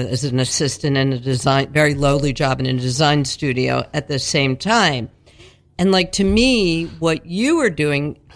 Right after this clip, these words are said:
took so much talent. Like, you had to have a really high level of quality in your work to be able to do it. Like, how did you feel? Like, I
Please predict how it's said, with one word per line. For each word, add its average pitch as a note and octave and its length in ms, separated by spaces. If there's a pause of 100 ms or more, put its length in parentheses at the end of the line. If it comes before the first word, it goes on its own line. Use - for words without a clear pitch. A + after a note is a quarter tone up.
took - 320
so - 380
much F3 440
talent. G3+ 580
Like, D#3 200
you F3+ 100
had G3+ 160
to G#3 80
have F#3 240
a E3+ 80
really F3 1000 (680)
high E3 500
level D#3+ 500
of - 220
quality D#3 1080
in D3 160
your C#3+ 140
work F3+ 460
to D3+ 80
be D#3 140
able D3 220
to C#3+ 60
do F#3+ 340
it. - 160
Like, D3 200
how F3 240
did G#3+ 260
you G3+ 140
feel? A#3 460
Like, F#3+ 180
I G#3 380